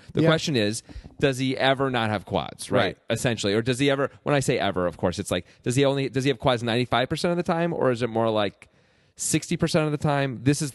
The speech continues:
Speaker 1: this is the key question of this hand.
Speaker 2: Yeah, it
Speaker 1: Based
Speaker 2: is.
Speaker 1: on the line that's been taken. I don't know how we figure that out based on two thousand three Barry Greenstein
Speaker 2: Right.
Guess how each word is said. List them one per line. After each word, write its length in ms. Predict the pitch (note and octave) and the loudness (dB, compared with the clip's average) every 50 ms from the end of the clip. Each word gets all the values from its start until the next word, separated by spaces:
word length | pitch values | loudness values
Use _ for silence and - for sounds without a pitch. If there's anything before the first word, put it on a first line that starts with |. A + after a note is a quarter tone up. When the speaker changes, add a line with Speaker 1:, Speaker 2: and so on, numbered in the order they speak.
| - - | -2 0
Speaker 1:
this 160 | D#3 C#3+ - | 0 0 0
is 60 | C#3+ | -2
the 80 | C3 C3+ | -4 -2
key 140 | - C3 A2+ | 0 -2 0
question 280 | - A#2+ G2+ - - F#2+ | 2 2 2 2 0 -2
of 60 | D#2 | -4
this 140 | D2+ D2 - | -4 -4 -6
hand. 300 | - G1+ - - - - _ _ _ _ - | -8 -10 -12 -16 -20 -20 _ _ _ _ -6
Speaker 2:
Yeah, 240 | - E3 E3+ D#3+ D#3 C#3+ - - - - | -2 0 2 2 0 -2 -8 -20 -10 -6
it 100 | - C#3+ | -2 0
Speaker 1:
Based 120 | C3+ B2+ | 0 0
Speaker 2:
is. 40 | A#2+ | 0
Speaker 1:
on 120 | C#3 A#2 G#2+ | -2 -4 -4
the 80 | G2+ | -4
line 180 | F#2 F#2 F#2 F2 | -4 -4 -6 -6
that's 140 | E2 - - | -8 -8 -10
been 100 | F2+ E2+ | -10 -8
taken. 260 | F#2+ F2+ - F#2 F2 - - - - - | -8 -8 -8 -10 -12 -14 -16 -14 -6 -2
I 120 | C#3 E3+ | 0 2
don't 80 | G#3 A3 | 2 2
know 60 | G#3 | 0
how 120 | F#3 F#3 E3 | 0 0 0
we 80 | D#3 | -2
figure 240 | - D#3+ C#3+ C3 B2 | -2 -2 -2 0 0
that 140 | A2 G#2+ G#2 | 0 2 2
out 240 | G#2+ G2+ F#2 - - - | 2 0 0 -2 -4 -2
based 180 | A2+ A2 G2 - | -2 -2 0 0
on 120 | G#2+ G2 - | -2 -2 0
two 100 | B2 A2+ | 0 0
thousand 320 | - A2 G#2 G2 G2 F#2+ | 2 2 0 0 -2 -4
three 160 | F#2+ G2 F2+ | -2 -2 -2
Barry 240 | D#2+ E2+ E2+ E2 D#2 | 0 0 -2 0 0
Greenstein 320 | E2+ F2 E2+ D#2 - - A#2 | -2 -2 -2 -2 -2 -2 -2
Speaker 2:
Right. 220 | A2 G2+ F2 D2 | -2 -2 -4 -6